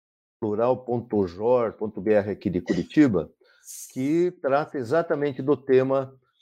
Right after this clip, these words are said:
da avaliação de cursos. O título é Os Segredos da Educação Nota Máxima. Então, aqui a matéria, onde nós participamos ativamente nessa matéria,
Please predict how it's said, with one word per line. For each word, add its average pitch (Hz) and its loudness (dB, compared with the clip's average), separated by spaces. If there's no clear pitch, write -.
da 113 -2
avaliação 117 0
de 131 0
cursos. - -6
O 107 2
título 131 -2
é 104 0
Os 131 2
Segredos 151 -2
da 123 2
Educação 123 -2
Nota 123 -2
Máxima. 107 -2
Então, 104 0
aqui 120 0
a 139 4
matéria, 131 -2
onde 110 0
nós 127 2
participamos 120 0
ativamente 117 0
nessa 107 0
matéria, 104 0